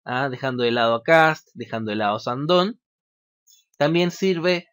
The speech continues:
para ganar visibilidad ante los medios, que es lo que pasa más que nada con el Frente Amplio. Si Sánchez y Mayol no hubiesen hecho su primaria, si hubiesen ido a primera vuelta, se hubieran quedado sin,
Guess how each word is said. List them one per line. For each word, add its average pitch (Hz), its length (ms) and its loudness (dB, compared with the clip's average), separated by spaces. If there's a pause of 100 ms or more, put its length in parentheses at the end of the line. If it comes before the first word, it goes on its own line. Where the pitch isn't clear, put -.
(120)
para 143 160 2
ganar 139 300 0
visibilidad 135 580 -2
ante 135 180 -4
los 127 160 -2
medios, 98 440 -8
que 127 80 -4
es 131 60 0
lo 131 100 0
que 127 100 -6
pasa 131 260 -2
más 131 180 -4
que 143 100 -6
nada 131 140 -6
con 127 120 -6
el 120 80 -8
Frente 127 360 -6
Amplio. 98 300 -6 (540)
Si 104 220 -12
Sánchez 165 500 -2
y 143 80 -6
Mayol 135 320 0
no 127 80 -4
hubiesen 135 260 -6
hecho 139 200 -8
su - 160 -12
primaria, 123 480 -2
si 123 100 -10
hubiesen 131 240 -8
ido 127 100 -4
a 110 40 -6
primera 117 320 -4
vuelta, 151 320 -2
se 143 100 -8
hubieran 131 220 -6
quedado 135 360 2
sin, 113 320 -14